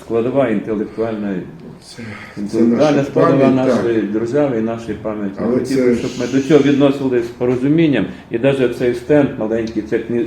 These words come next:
Speaker 1: книжки, які під час війни народилися в нашій державі. От, записки добровольця. Олександр Закриничний, він в двадцять третьому році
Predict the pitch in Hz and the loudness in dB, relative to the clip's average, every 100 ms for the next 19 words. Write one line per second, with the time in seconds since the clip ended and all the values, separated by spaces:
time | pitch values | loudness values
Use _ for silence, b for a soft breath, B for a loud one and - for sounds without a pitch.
0 | - 131 135 139 156 - 120 123 - 139 | -2 -2 -2 -2 -2 -2 -6 -8 0 0
1 | 123 117 117 139 120 110 113 113 120 110 | 0 -4 -2 0 -2 -2 0 2 2 0
2 | 101 104 110 107 101 95 b b b - | -4 -6 -6 -6 -10 -12 b b b -8
3 | 101 110 95 98 87 82 - - - - | -2 -2 0 -2 -2 -4 -8 -14 -20 -4
4 | 110 104 92 123 123 151 - 120 123 120 | -2 -2 -4 -4 2 0 0 -4 -4 2
5 | 113 98 87 - 85 - 110 110 135 117 | 2 4 0 -2 -4 -2 -2 -2 -4 -4
6 | 95 120 117 117 101 - 104 113 117 113 | -4 -6 -6 -4 -4 -4 -6 -4 -2 -2
7 | 117 117 110 110 110 110 110 107 - | -2 -6 -4 -4 -4 -2 -2 -2 -4